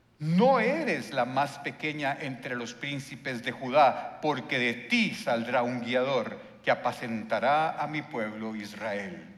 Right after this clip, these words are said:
Entonces Herodes, llamando en secreto a los magos, indagó de ellos diligentemente el tiempo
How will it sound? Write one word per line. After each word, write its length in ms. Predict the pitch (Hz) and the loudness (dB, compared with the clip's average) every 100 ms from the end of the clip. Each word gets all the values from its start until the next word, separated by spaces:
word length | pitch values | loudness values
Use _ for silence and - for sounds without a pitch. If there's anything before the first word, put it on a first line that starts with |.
| - _ _ _ _ _ _ _ _ | -20 _ _ _ _ _ _ _ _
Entonces 340 | _ - 160 240 | _ -10 -4 0
Herodes, 600 | 226 220 151 165 - - - - _ | 2 2 0 -2 -6 -14 -20 -20 _
llamando 360 | 113 110 143 180 | -4 0 0 -2
en 60 | 180 | -6
secreto 460 | 190 175 180 175 | -6 -6 -4 -2
a 40 | 120 | -2
los 240 | 165 156 | -4 -2
magos, 520 | 165 175 113 123 - - - - | 0 0 -2 -6 -8 -16 -20 -10
indagó 500 | 151 139 131 131 196 | -6 0 0 2 -2
de 200 | 208 160 | 0 -2
ellos 260 | 160 170 151 | -2 -6 -8
diligentemente 840 | 147 120 180 185 190 151 143 156 | -10 -6 -4 -4 -4 -4 -4 -4
el 280 | 123 104 - | -4 -6 -6
tiempo 560 | 185 185 117 - 117 | -2 -2 -2 -4 -6